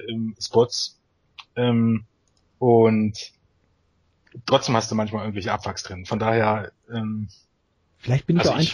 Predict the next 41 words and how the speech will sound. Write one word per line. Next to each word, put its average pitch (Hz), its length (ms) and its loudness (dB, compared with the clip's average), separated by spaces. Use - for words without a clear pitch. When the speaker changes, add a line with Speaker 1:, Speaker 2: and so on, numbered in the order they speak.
Speaker 1:
fand 160 40 6
Speaker 2:
jetzt - 180 0
zu 190 80 0
Speaker 1:
das - 100 -8
jetzt - 40 -4
nicht 135 340 6
so 208 100 10
Speaker 2:
verwöhnt. 170 260 4
Nein, 156 220 4
es 170 140 -4
war 220 80 8
ein 226 80 2
gutes 277 300 -4
Match, - 280 -4
war 185 80 2
ein 196 80 2
guter 220 240 0
Opener, 220 320 0
aber 156 180 0
so 165 220 0
der 165 120 6
endgültige 226 460 4
Funke 247 500 0
hat - 220 -12
bei 202 100 6
mir 214 140 8
nicht - 320 0
so 208 220 0
richtig, 208 500 -4
so, 202 180 0
ist 208 200 -6
nicht 196 140 0
so 202 100 -8
richtig - 260 -4
übergesprungen. 135 640 2
Aber 139 120 4
vielleicht 180 260 6
ist - 100 -6
man 190 120 8
wirklich 220 260 4
verwöhnt. 185 720 6